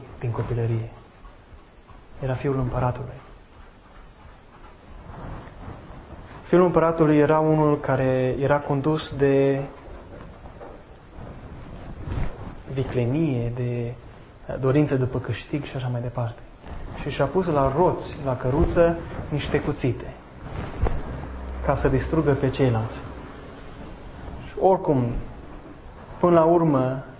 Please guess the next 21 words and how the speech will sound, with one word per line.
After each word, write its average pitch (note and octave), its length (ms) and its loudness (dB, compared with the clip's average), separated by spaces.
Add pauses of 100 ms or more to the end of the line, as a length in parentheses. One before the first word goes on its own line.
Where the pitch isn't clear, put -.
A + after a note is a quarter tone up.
(1200)
acest E3 380 0
fost - 340 -2
rob B2 300 0
a B2 80 0
câștigat. C3 540 -4 (1120)
Și - 80 -4
din C#3+ 160 4
păcate, D3 400 0
împăratul C#3+ 500 2
a C3+ 60 4
fost, C3+ 380 -2 (240)
care C3 140 0
a B2 40 2
vrut F3 180 2
să E3+ 140 -2
provoace C#3 560 2
rău C3 400 4
altora, C#3 500 2 (640)
a - 120 -2
fost B2+ 300 0
tras D#3+ 260 4